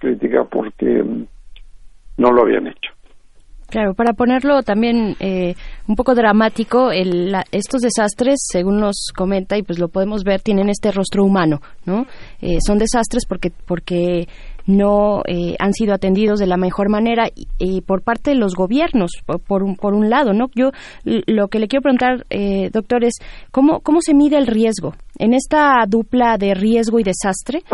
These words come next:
Speaker 2: ¿cómo se mide el riesgo cuando se trata de pensar infraestructura, cuando se trata de generar políticas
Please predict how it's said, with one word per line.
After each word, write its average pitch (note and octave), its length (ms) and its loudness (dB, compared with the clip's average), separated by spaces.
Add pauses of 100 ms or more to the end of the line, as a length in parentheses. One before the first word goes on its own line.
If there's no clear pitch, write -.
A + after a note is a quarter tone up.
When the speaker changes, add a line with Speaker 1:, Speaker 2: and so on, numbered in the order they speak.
(200)
Speaker 2:
¿cómo B3 200 2
se C4 120 0
mide A3 300 4
el G3 100 0
riesgo G#3+ 480 0
cuando F#3 300 0
se F3 100 -6
trata G3+ 260 -4
de A#3 60 -2
pensar G3+ 380 -2
infraestructura, A3 880 0 (340)
cuando A3 220 2
se G#3+ 120 -2
trata D4 340 2
de C#4+ 300 4
generar A#3 400 2
políticas A#3+ 560 0